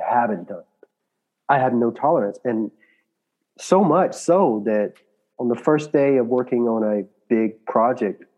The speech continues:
on a television series that's actually about to release in Germany,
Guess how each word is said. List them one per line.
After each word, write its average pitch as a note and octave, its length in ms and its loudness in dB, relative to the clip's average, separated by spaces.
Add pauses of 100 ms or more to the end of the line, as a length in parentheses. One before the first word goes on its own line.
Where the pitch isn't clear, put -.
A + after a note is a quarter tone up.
(480)
on G#2+ 180 -6
a G2 260 -4 (320)
television B2 400 0
series G2 420 -2
that's G2+ 160 -6 (320)
actually A#2+ 320 -4
about A2 600 -2
to F2+ 380 -6 (540)
release F#3+ 500 -4 (640)
in F2 120 -10
Germany, G2+ 420 -2